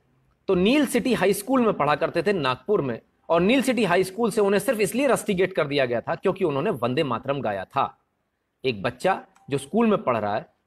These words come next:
वो वंदे मातरम गाता है और उसे सिर्फ इसलिए निकाल दिया जाता स्कूल से कि वो वंदे मातरम गा रहा था। ये चरित्र बचपन से स्पष्ट रूप से डॉक्टर हेगड़े, हेडगेवार जी में स्पष्ट रूप से दिख रहा था,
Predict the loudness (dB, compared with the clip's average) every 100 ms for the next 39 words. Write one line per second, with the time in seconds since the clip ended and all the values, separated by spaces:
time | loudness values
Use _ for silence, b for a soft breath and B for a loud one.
0 | -4 0 2 2 2 2 0 -2 -4 0
1 | 0 0 -2 -2 -2 -2 0 0 0 -2
2 | 0 -2 -2 -4 -4 -6 -8 -4 -4 -4
3 | _ _ _ _ _ -2 0 0 0 0
4 | 0 0 -2 -4 -4 -6 -10 -8 -2 -2
5 | -2 -2 0 0 -2 -6 -6 _ _ _
6 | _ _ _ _ -4 -4 -2 0 0 0
7 | -6 -6 _ _ -10 -2 -2 0 -2 -2
8 | -2 -10 -10 _ _ _ _ _ _ _
9 | -6 -4 -2 -4 -4 -4 0 0 -2 -10
10 | _ -8 -2 0 2 2 0 -4 -10 -14
11 | -20 -12 -2 -2 0 -2 -2 -4 -6 -10
12 | -12 -14 -20